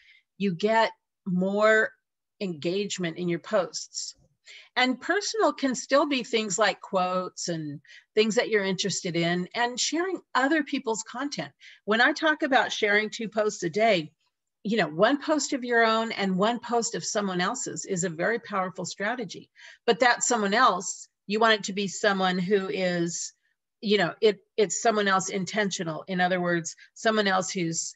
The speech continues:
active on social media, someone else who you feel in alignment with sharing their content,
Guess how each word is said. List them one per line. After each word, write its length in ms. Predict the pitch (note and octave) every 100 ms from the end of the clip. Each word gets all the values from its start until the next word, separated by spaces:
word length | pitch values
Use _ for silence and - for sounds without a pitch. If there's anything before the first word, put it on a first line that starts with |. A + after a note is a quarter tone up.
| -
active 460 | F#3 G3 A3 B3 A3
on 160 | G#3+
social 380 | G3+ A3 G#3 A3
media, 520 | G#3 G3+ G3+ G3 G3+ G3 _ - _
someone 360 | - A3 G3+
else 340 | G3 F#3 F3+ -
who 440 | G3+ G#3 F#3 F3+
you 160 | G3 G3
feel 300 | - G#3 F#3+
in 120 | G3
alignment 540 | F3+ F3 F3+ F#3 G3
with 100 | F3+
sharing 300 | E3 F#3+ F3+
their 160 | E3+ E3
content, 680 | - G#3+ A3 G#3+ A3+ G#3+